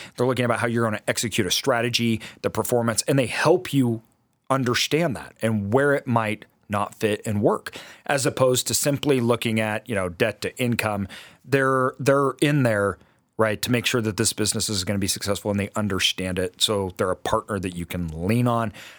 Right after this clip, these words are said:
Um, we talked a lot about this with Terry Campbell. Like, they do a lot of, um, S B A loans, uh, for this purpose. It's, it's such a strength of theirs. So when looking at financing, guys,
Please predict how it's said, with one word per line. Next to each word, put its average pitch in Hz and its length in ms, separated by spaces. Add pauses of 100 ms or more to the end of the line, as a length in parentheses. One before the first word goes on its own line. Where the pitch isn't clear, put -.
(180)
Um, 110 420
we 113 100
talked 135 360
a - 20
lot 117 320
about 110 240
this - 220
with 107 160
Terry 95 220
Campbell. 123 560
Like, 95 160
they 107 100
do 98 160
a - 20
lot 104 560
of, 104 320 (400)
um, 104 640
S 120 180
B 107 180
A 117 120
loans, 117 600 (260)
uh, 98 220 (160)
for 147 200
this - 180 (280)
purpose. - 500
It's, - 300
it's 139 140
such 117 180
a - 60
strength 113 600
of 123 220
theirs. 73 300 (320)
So 131 360
when 120 200
looking 156 200
at 143 100
financing, 131 540
guys, 117 400